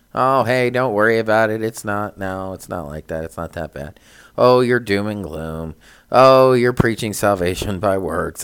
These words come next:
Oh, you're saying," No, this is all in here, and it's all, it's all important that you self-obsess, because if you don't, if you're not fixed,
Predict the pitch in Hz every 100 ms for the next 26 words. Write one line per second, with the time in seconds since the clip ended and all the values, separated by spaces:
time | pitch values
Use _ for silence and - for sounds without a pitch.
0 | - 117 127 131 127 123 117 - 104 85
1 | _ _ _ _ _ _ _ _ _ _
2 | _ _ _ _ _ _ _ _ _ _
3 | _ _ - 104 135 180 170 127 131 127
4 | 147 120 - 78 82 156 139 143 165 147
5 | 131 131 123 113 131 147 117 113 - _
6 | - - - 120 131 113 107 - - 165
7 | 165 143 110 104 95 101 92 - 135 139
8 | 98 87 - - - - 131 - 143 123
9 | 120 - - - - - - - 120 135
10 | 127 95 - 101 131 190 - - _ -
11 | - 113 - 82 82 120 180 180 190 175
12 | - - 208 226 - - -